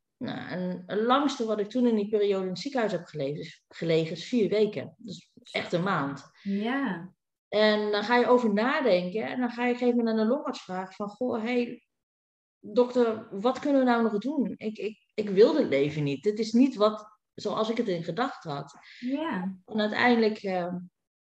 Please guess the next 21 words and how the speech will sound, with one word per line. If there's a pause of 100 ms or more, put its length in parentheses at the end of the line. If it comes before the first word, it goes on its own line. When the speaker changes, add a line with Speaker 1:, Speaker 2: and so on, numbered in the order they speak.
(180)
Speaker 1:
ja,
hebben
we
besloten
om
naar
de
revalidatie
te
gaan,
om
mij
naar
de
revalidatie
te
sturen.
En
al
vrij
snel,